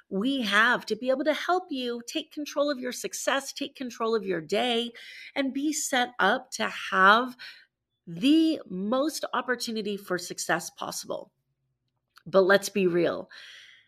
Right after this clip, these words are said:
Sometimes days just get away from you. Sometimes best laid plans completely go off the rails. Sometimes life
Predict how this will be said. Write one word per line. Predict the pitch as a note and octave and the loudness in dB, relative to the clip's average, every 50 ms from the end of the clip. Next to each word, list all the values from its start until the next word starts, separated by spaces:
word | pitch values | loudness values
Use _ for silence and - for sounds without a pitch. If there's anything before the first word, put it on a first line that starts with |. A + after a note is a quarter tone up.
| _ _ _ | _ _ _
Sometimes | - - - G#3+ A3+ C4 C#4 - C#4 D#4 E4 E4 E4+ F4 F#4 F4 E4 - - - _ _ _ _ _ _ _ _ _ _ _ _ - F3 | -6 2 4 4 4 4 2 -2 0 0 0 0 0 -2 -2 -4 -6 -8 -10 -14 _ _ _ _ _ _ _ _ _ _ _ _ -16 -8
days | F3 - A3 A#3+ C#4 E4 D#4+ - | 0 4 4 6 6 6 4 4
just | - G4 F#4+ F#4+ - | 4 2 2 2 2
get | G4 F#4+ | 2 2
away | F#4 D#4 B3+ B3+ | 4 4 2 0
from | C4 - - C#4+ A#3 | -2 -4 -4 -4 -4
you. | F3 D3+ D3 - | -4 -8 -8 -8
Sometimes | F#3+ - - C4 C4 C#4+ D4+ D4 - - E4 E4+ F4 E4+ F4 E4 D#4 - F#3+ E3+ - _ _ - | -8 -4 -2 -2 -2 -2 -2 -6 -6 -6 -4 -4 -4 -4 -4 -6 -6 -8 -12 -14 -16 _ _ 0
best | A#3 A#3 C4+ C#4+ C#4 - - - | 0 0 0 0 -4 -6 -10 -4
laid | A#3 B3 C#4 C#4 C4+ G#3+ G#3 - | 0 2 2 2 0 -6 -12 -14
plans | - - E3+ D#3+ E3+ F#3 G#3 A#3 C4 D4 D4+ D4 - - - - - - - - - - - - - - - _ _ | -6 -4 -2 0 0 0 -2 -2 -2 -4 -4 -6 -8 -12 -16 -20 -20 -20 -20 -20 -20 -20 -20 -20 -20 -20 -20 _ _
completely | - - C4+ C4 B3 B3+ - D4+ D#4+ E4 D#4+ F4 F#4+ F4+ E4 D4+ - D4 C4 | -4 -4 -2 -2 -4 -6 -4 -2 0 0 2 2 2 2 2 0 -2 -2 0
go | A3+ C4 B3 A#3 A3+ | 2 2 2 2 2
off | G#3+ G#3+ - - - | 0 -2 -4 -4 -6
the | G3+ F3+ | -2 0
rails. | F3+ F3+ F#3 F3 E3 D3+ D3 C#3+ - - - - | 2 2 4 2 2 0 -2 -6 -8 -12 -14 -14
Sometimes | - - - - F#4 G#4+ A#4+ A#4+ G#4 - - G#3+ E3+ E3+ E3 D#3+ D#3 D#3+ E3 E3+ F3 - - _ _ _ _ _ _ _ _ - _ _ - | -12 -6 0 2 4 4 4 2 -4 -2 0 2 2 2 2 0 -2 -4 -6 -8 -10 -12 -16 _ _ _ _ _ _ _ _ -20 _ _ -6
life | E3+ E3+ E3+ F#3 A3 C4 C4 A3 F3+ F3+ - - - - | -4 0 2 4 6 6 6 6 4 2 0 -6 -14 -20